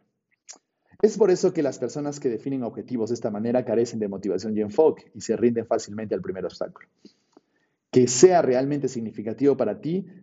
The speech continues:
define toda la pasión, enfoque y energía que puedas tener frente a tu objetivo. Por tanto, significa que lo lograrás. Una forma de evidenciar si tu objetivo es realmente significativo para ti es cuando haces lo que tengas que hacer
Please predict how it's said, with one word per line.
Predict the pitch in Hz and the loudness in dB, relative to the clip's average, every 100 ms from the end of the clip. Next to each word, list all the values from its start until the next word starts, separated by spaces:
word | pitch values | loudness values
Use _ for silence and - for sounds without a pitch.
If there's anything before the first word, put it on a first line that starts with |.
| - | -6
define | 120 113 - 175 185 170 | -2 -2 0 2 2 2
toda | 160 160 165 160 | 0 2 4 4
la | 127 | 2
pasión, | - 107 - 139 151 135 | -4 -10 -6 -2 -2 -2
enfoque | 117 113 - 156 143 | -8 -12 -2 -2 -2
y | 113 | -6
energía | 107 104 - 147 | -8 -8 -4 -4
que | 117 | -4
puedas | - 139 131 - | -6 -4 -4 -6
tener | 117 127 | -8 -8
frente | 127 131 127 117 | -6 -6 -4 -6
a | |
tu | 107 | -8
objetivo. | - 131 143 104 95 | -10 -6 -4 -4 -6
Por | - | -8
tanto, | - 127 131 | -6 -4 -4
significa | 127 110 98 - 131 113 | -8 -12 -12 -6 -4 -4
que | 104 107 | -4 -2
lo | 113 151 - _ _ - | 0 -2 -4 _ _ -6
lograrás. | 101 98 92 101 95 - - _ _ _ _ - | -2 0 0 0 -2 -6 -20 _ _ _ _ 0
Una | 147 151 | 2 2
forma | 143 - 170 170 156 | 2 4 4 4 2
de | 127 | 2
evidenciar | 113 110 107 113 | 0 -4 -2 -2
si | 131 | -2
tu | 120 | -4
objetivo | 107 110 135 127 | -4 -6 -4 -2
es | |
realmente | 113 117 131 127 120 | -2 -4 -4 -6 -6
significativo | 107 101 - 110 135 127 | -8 -12 -8 -2 0 2
para | 127 123 | 0 2
ti | 214 247 - - _ | 0 -2 -8 -20 _
es | 277 | 0
cuando | - 214 185 | 4 4 4
haces | 185 180 | 2 0
lo | 175 151 | -4 -2
que | 151 | -2
tengas | 151 180 170 160 - | 2 2 2 -4 -2
que | 143 | -4
hacer | 135 156 151 | 2 2 2